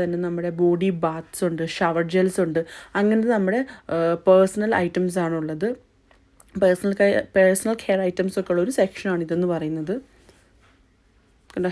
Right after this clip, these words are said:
ഹാൻഡ് കെയറിൻ്റെ ഒരു വിപുലമായ ഒരു കളക്ഷൻ ഈ ഒരു സെക്ഷനിലുണ്ട് കേട്ടോ. ആദ്യം കണ്ട സെക്ഷനിൽ ഹാൻഡ് കെയറും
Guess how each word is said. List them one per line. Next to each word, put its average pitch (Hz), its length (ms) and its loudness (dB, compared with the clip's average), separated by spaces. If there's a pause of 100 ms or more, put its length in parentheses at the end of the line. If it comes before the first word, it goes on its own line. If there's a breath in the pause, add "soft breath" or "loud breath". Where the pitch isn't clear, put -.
ഹാൻഡ് 185 300 0
കെയറിൻ്റെ 208 340 2
ഒരു 214 140 -2
വിപുലമായ 190 520 -2
ഒരു 202 140 -4
കളക്ഷൻ 175 420 -4
ഈ - 100 0
ഒരു 214 160 2
സെക്ഷനിലുണ്ട് 165 460 -8
കേട്ടോ. 160 100 -6 (440 loud breath)
ആദ്യം 208 260 4
കണ്ട 233 140 -2 (100)
സെക്ഷനിൽ 214 400 -4
ഹാൻഡ് 196 260 0
കെയറും 208 200 0